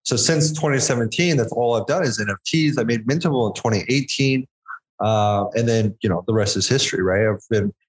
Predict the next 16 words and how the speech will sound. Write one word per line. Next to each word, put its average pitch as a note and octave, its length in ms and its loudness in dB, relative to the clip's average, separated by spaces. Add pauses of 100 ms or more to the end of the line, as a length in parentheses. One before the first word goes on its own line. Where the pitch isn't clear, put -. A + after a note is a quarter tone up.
(140)
running A#2+ 220 0
Mintable B2 360 0
since A#2 200 -2
twenty A#2+ 220 0
eighteen. A2+ 440 0
Now G#2+ 220 2
we're B2 140 0
one A#2 140 0
of A2+ 60 -2
the G#2+ 60 0
largest G#2+ 400 0
N G#2+ 60 0
F G2+ 80 -2
T A2+ 140 -2
platforms G#2 420 -2
on F2+ 80 -12